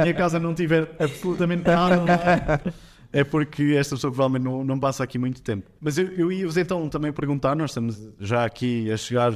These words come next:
mais ao final do, do nosso, do nosso programa de hoje, o que é que,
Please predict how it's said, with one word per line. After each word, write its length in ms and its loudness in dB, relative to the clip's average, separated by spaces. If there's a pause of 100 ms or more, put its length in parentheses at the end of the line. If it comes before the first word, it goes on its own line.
(280)
mais 300 0
ao 60 2
final 320 0
do, 400 -2
do 100 -4
nosso, 340 0 (140)
do 100 -4
nosso 200 -2
programa 320 0
de 160 0
hoje, 200 -2 (360)
o 60 -8
que 180 0
é 60 2
que, 180 -12